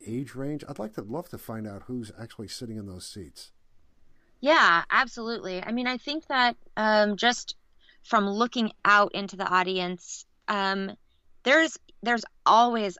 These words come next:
Speaker 2: a large amount of women. Um, there's definitely men there, but there's, there's, there's often, like, a, a, I would say it's a little more women than men. Um, and the demographic is probably, like, twenty-five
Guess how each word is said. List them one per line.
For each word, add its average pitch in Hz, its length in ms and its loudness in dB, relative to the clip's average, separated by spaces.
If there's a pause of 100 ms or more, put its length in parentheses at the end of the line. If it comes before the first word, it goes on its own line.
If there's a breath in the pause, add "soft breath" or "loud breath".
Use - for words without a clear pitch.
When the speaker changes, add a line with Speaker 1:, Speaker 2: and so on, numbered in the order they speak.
(160)
Speaker 2:
a 196 60 -2
large 190 300 4
amount 175 220 -2
of 165 80 -6
women. 147 340 -8 (960 soft breath)
Um, 196 560 2
there's 208 220 4
definitely 214 720 0
men 180 320 -2
there, 170 400 0 (120)
but 185 200 0
there's, 190 320 2
there's, 196 240 0 (140)
there's 196 260 2 (100)
often, 196 360 4
like, 180 200 -2
a, 175 320 0
a, 190 300 0
I 120 40 2
would 208 120 0
say 226 100 2
it's 196 100 0
a 185 60 -2
little 208 260 6
more 208 220 6
women 185 320 2
than 180 220 0
men. 208 360 0 (420 loud breath)
Um, 175 540 4 (380 soft breath)
and 202 640 2 (380)
the 208 200 2
demographic 214 760 2
is 180 180 -10
probably, 196 600 -4
like, 175 460 -2 (280)
twenty-five 196 960 2